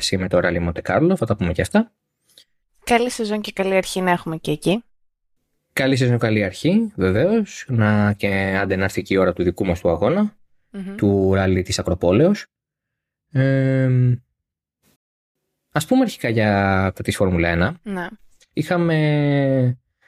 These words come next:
Speaker 1: ήταν μια σχετικά, μ, χαλαρή εβδομάδα, με την έννοια ότι ακόμα δεν έχουν ξεκινήσει οι παρουσιάσεις, έτσι, έχουμε ακόμα λίγο γι' αυτό. Α, μ, είχαμε μια επισημοποίηση, είχαμε κάποιες φήμες,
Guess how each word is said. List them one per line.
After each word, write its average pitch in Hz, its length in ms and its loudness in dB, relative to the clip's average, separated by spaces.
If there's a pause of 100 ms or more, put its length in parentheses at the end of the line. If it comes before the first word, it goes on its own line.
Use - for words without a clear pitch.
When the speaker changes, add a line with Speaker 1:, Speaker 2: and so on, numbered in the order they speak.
(260)
Speaker 1:
ήταν 262 220 0
μια 269 280 0
σχετικά, 214 500 -4 (380)
μ, 202 320 0
χαλαρή 170 880 0 (100)
εβδομάδα, 107 720 0
με 143 120 0
την 123 160 0
έννοια 131 160 2
ότι 127 140 0
ακόμα 107 260 0
δεν 95 140 2
έχουν 87 140 0
ξεκινήσει 85 480 -2
οι 80 80 -4
παρουσιάσεις, 185 680 -2
έτσι, 127 240 -2
έχουμε 95 240 0
ακόμα 85 240 0
λίγο 85 160 4
γι' 90 80 4
αυτό. 226 360 0 (760)
Α, 104 680 2
μ, 101 420 0
είχαμε 107 640 0
μια 107 160 2
επισημοποίηση, 104 800 -2
είχαμε 92 440 0
κάποιες - 300 -6
φήμες, 208 760 0